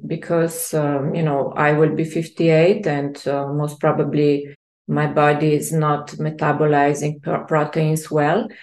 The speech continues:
So I started, uh, to take this supplement. Do you think that this might be a problem if, uh, I have a problem with iron loading?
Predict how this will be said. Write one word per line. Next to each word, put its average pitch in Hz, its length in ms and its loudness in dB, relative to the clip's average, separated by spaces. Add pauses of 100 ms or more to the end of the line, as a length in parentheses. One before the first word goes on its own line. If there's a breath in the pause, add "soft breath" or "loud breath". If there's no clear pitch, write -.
(180 loud breath)
So 190 180 0
I 185 60 4
started, 202 680 -2
uh, 165 240 0
to - 180 -14
take 202 260 0
this 202 260 -2
supplement. 151 680 -2
Do 180 100 -2
you 233 80 0
think 262 340 -4
that 202 180 0
this - 380 -4
might 165 400 -2
be 208 140 2
a 147 80 0
problem 139 840 -2
if, 143 460 -6
uh, 135 260 0
I 143 120 -2
have 143 220 -6
a 143 120 -6
problem 139 520 -2
with 139 320 -4
iron 139 480 -4
loading? 139 480 -8